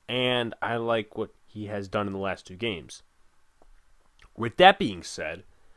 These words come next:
um, let's talk about the penalties. Now, I'll go into specifics on how it impacted, what, you know, happened in those drives.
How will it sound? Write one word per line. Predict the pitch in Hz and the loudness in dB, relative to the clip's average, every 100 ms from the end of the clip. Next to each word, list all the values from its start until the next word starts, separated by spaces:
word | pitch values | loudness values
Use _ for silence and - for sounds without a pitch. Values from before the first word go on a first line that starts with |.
| - _ _ _ _ _ _ - | -20 _ _ _ _ _ _ -6
um, | 101 101 98 95 95 - _ _ - - - - - | -2 0 0 -2 -8 -14 _ _ -20 -20 -20 -20 -12
let's | - | 6
talk | 214 | 6
about | 180 175 | 8 2
the | 135 | 4
penalties. | 143 123 104 - - - - - _ - - - _ _ - | 2 2 0 -10 -14 -16 -20 -20 _ -20 -20 -20 _ _ -4
Now, | 135 123 110 98 - _ - _ _ 113 | 2 4 4 0 -6 _ -20 _ _ 6
I'll | 139 135 | 6 8
go | 147 139 | 4 2
into | - - | -4 -16
specifics | - - - - 110 - 156 160 208 208 - | -14 -14 -16 -12 -12 -6 -4 -2 -2 -4 -4
on | 107 95 87 - _ _ _ - - | -2 -2 -6 -14 _ _ _ -20 -2
how | 127 147 | 6 6
it | 143 | 6
impacted, | 127 - 127 127 - 135 127 123 101 90 | 0 -2 0 0 0 -2 0 -2 -6 -4
what, | 107 139 - - - - - - | 2 2 2 -20 -20 -20 -20 -8
you | 113 | -2
know, | 113 107 104 | 0 2 0
happened | - 135 131 127 123 113 | 0 0 0 -2 -6 -6
in | 110 | -6
those | 104 - | -6 -6
drives. | 117 131 117 107 101 - | 2 4 4 2 -2 -8